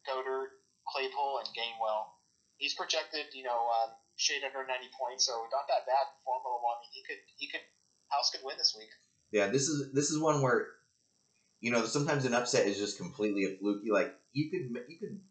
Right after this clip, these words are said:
Speaker 2: you could make the case here, um, for Danny. It'd still be a big upset. There's no doubt about that. But yeah, I think you can. I mean,
Speaker 1: Yeah.
Speaker 2: He, he's, he's fielding a decent lineup. You got decent matchups.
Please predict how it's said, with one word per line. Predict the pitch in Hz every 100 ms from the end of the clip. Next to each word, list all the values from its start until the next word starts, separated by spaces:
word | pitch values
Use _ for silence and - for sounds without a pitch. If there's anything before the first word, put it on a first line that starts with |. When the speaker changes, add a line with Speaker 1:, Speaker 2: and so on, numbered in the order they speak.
| _
Speaker 2:
you | 131
could | 131 147
make | 135 131
the | 107
case | - 104 104
here, | - 87 82 - - _ _ _ _
um, | 85 82 76 73 -
for | 92 85
Danny. | 80 80 95 - _ -
It'd | 104
still | - 123
be | 107
a | 92
big | 98
upset. | 82 113 - 87
There's | 92 92
no | 87
doubt | 85
about | 82 82
that. | 92 85
But | 95
yeah, | 123
I | 92
think | 82 107
you | 92
can. | 120 123 90 - 95
I |
mean, | 92 90 87 _ _ _ -
Speaker 1:
Yeah. | 107
Speaker 2:
He, | 110 113
he's, | 110 -
he's | 95 107 -
fielding | 123 123 127
a | 110
decent | 110 104 120
lineup. | 95 98 101 98 - _ _ _ -
You | 92
got | 82
decent | 95 92
matchups. | 95 90 90 87 - - -